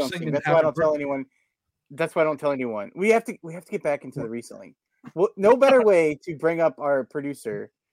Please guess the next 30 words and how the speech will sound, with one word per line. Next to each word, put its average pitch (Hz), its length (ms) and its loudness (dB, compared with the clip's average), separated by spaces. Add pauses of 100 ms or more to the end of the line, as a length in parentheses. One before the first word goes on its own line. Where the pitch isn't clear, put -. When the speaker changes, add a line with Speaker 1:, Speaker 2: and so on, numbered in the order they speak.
(360)
Speaker 1:
And 131 300 -8
I 151 80 2
have 208 100 4
a 175 40 -8
surprise 147 340 0
for - 80 -14
you 107 80 -8
guys. - 280 -12 (800)
Speaker 2:
All 147 60 -2
right. 127 180 -4 (240)
Speaker 1:
<laughs> 170 140 -12 (640)
Speaker 2:
Oh, 151 80 -6 (100)
boy. 117 120 -8 (840)
Do 165 80 -8
we, 165 300 -2
do 160 200 -4
we 156 120 0
want 160 280 0
the 175 80 0
surprise? 196 640 -4 (920)
Speaker 1:
No, 160 340 -8
I, - 140 -8 (180)
I 156 160 -8
Speaker 2:
I 196 60 4
have 240 80 4
a 208 80 4
birthday 185 400 2
surprise 143 480 -8
for - 140 -12
you. 147 260 -6